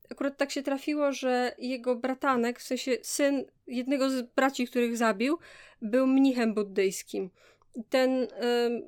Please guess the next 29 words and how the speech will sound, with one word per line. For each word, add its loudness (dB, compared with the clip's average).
ten 2
mnich 0
buddyjski -4
był -2
na 0
tyle 0
inteligentny 0
i 0
na 0
tyle -2
się -8
go -4
nie 0
cykał, 0
nie, 0
nie 0
bał, 2
że, -2
że -6
jakby -6
zro-, 0
zrobił -4
na 2
Asioce -2
wrażenie. -2
I -2
ten 2
buddyjski -2
mnich, 0